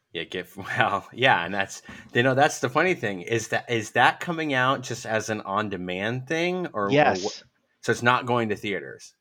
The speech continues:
Speaker 2: It's H B O Max.
Speaker 1: Oh, yeah, right. Another service that, uh,
Speaker 2: Another frickin' service.
Speaker 1: Oh, man.
Speaker 2: <laughs>
Speaker 1: Great.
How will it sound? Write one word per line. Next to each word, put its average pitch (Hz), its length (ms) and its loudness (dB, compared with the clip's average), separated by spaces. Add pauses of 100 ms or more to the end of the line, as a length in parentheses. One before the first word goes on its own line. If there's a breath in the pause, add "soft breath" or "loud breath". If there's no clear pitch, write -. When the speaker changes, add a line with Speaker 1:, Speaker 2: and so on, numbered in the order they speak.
(120)
Speaker 2:
It's - 260 -12
H 143 320 -2
B 143 200 4
O 143 140 4
Max. 143 540 0 (800)
Speaker 1:
Oh, 98 300 2
yeah, 98 260 2
right. 104 200 4
Another 101 340 0
service 85 480 -6
that, 82 320 -8
uh, 143 60 2
Speaker 2:
Another 160 1120 8 (560)
frickin' 135 480 0
service. 107 960 -4 (1400)
Speaker 1:
Oh, 85 680 -8 (140)
man. 78 560 -10
Speaker 2:
<laughs> - 920 -2 (2000 loud breath)
Speaker 1:
Great. 76 540 -8